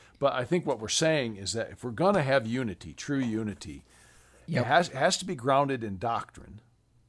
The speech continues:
Speaker 2: Right.
Speaker 1: And it has to be grounded in men who know their doctrine.
Speaker 2: Right.
Speaker 1: And the more that you wrestle with doctrine and the more you wrestle with the scripture, there's a sense in which, um,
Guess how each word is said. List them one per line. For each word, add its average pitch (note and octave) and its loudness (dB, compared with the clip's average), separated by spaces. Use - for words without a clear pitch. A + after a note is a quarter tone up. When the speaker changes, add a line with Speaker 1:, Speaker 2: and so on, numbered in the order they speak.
Speaker 2:
Right. A2 -2
Speaker 1:
And C3 -4
it A#2+ 0
has D#3+ 2
to D3 -10
be C#3+ 0
grounded B2+ 2
in A#2 0
men C3+ 0
who B2+ -2
know A#2+ 0
their A2 -6
doctrine. F2+ -14
Speaker 2:
Right. A2 0
Speaker 1:
And C#3 2
the C3 0
more F#3 6
that D3+ -2
you C3+ -4
wrestle C#3 2
with A2 -4
doctrine F#2+ -6
and A2 -6
the G#2 -4
more B2 -2
you A#2 -4
wrestle B2+ -2
with - -8
the F#2+ -16
scripture, - -6
there's A#2 -2
a A#2 -2
sense D#3+ 2
in C3+ -4
which, A#2 -6
um, G2 -8